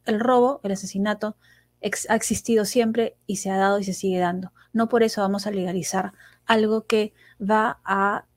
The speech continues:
definitivamente ser muy dañino, al menos para una persona que es el niño por nacer, ¿no? Lo que nosotros tenemos que hacer es volcar nuestra energía, nuestra fuerza en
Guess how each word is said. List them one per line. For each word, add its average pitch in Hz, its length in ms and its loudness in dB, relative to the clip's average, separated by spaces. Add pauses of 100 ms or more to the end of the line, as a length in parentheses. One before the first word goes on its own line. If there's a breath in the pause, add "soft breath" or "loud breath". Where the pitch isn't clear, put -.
definitivamente 202 1160 -2 (360 soft breath)
ser 226 300 0
muy 262 280 6
dañino, 226 500 2 (120)
al 196 160 -2
menos 269 240 0
para 196 180 2
una 208 220 0
persona 208 380 -6
que 196 100 -10
es - 80 -8
el 196 80 -4
niño 196 220 0
por 180 120 -8
nacer, 170 300 -6 (680 soft breath)
¿no? 214 220 -4
Lo 208 140 0
que 202 100 -2
nosotros 214 320 -2
tenemos 208 320 -2
que 202 100 -8
hacer 226 260 0
es 214 120 2
volcar 208 480 2
nuestra 196 240 -4
energía, 190 540 -2
nuestra 185 320 -8
fuerza 202 480 -2 (440 soft breath)
en 233 340 4